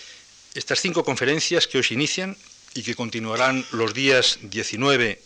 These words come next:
veinticuatro, veintiséis y treinta y uno del presente mes de octubre significan una nueva colaboración del profesor Anes con nuestras actividades, que en nombre de la Fundación quiero agradecerle muy profundamente. Nada más por mi parte.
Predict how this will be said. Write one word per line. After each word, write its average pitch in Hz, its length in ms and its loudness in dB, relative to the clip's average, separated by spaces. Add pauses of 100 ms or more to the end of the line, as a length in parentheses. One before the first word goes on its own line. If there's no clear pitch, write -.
veinticuatro, 104 960 0
veintiséis 104 960 0
y 104 100 -10
treinta 107 320 -4
y 123 100 0
uno 110 260 -2
del 95 100 -12
presente 117 320 -6
mes 127 160 -2
de 101 60 -6
octubre 139 420 -2 (680)
significan 135 800 -2
una 110 160 -4
nueva 139 220 4
colaboración 113 580 0
del 117 100 -6
profesor 98 380 0
Anes 123 300 0 (420)
con 101 160 -8
nuestras 117 260 0
actividades, 104 640 -2 (400)
que 104 120 -8
en 107 60 -6
nombre 123 200 -4
de 107 80 -4
la 92 80 -8
Fundación 107 480 -10
quiero 107 260 -8
agradecerle 95 580 -6 (280)
muy 110 140 -12
profundamente. - 480 -16 (1160)
Nada 127 220 0
más 117 140 -2
por 104 120 0
mi 95 100 -4
parte. 135 460 0